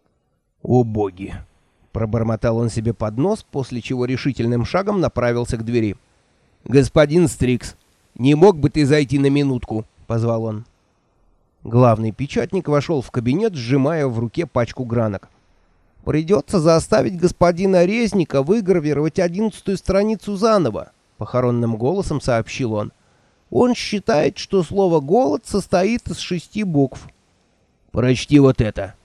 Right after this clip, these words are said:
сказал Козлингер. «Я как раз собирался пойти пообедать». «Прочти». «Но согласно правилам гильдии у меня есть право».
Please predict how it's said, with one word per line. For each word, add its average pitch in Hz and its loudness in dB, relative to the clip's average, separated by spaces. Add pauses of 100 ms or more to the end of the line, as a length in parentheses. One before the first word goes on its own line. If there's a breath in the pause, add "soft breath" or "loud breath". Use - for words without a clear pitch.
(120)
сказал 113 -2
Козлингер. 104 -6 (480)
«Я 175 -2
как 208 -2
раз 226 2
собирался 202 2
пойти 220 0
пообедать». 220 0 (380)
«Прочти». 107 0 (800)
«Но 185 2
согласно 214 2
правилам 190 4
гильдии 202 0
у 151 -2
меня 202 -2
есть 202 0
право». 147 2